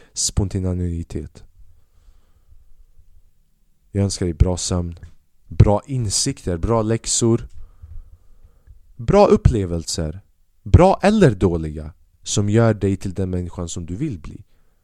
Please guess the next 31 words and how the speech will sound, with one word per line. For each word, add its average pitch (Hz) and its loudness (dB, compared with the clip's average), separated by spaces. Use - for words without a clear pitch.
You 87 -2
know, 95 -4
tänk 156 -4
dig, 113 2
vilken 117 -2
människa 131 0
vill 113 -4
jag 120 -2
bli? 117 -4
Jag 92 -2
vill 98 -6
bli 92 -14
den 92 -8
här 113 -4
fucking - -12
människan. - -14
Okej, 110 -4
för 101 -2
att 101 0
det 120 -2
blir 131 -4
en 131 -2
sån 127 -4
människa, 117 -4
vad 139 0
hade 117 2
den 117 -2
personen 113 -2
behövt 107 0
gå 107 -2
igenom? 113 -2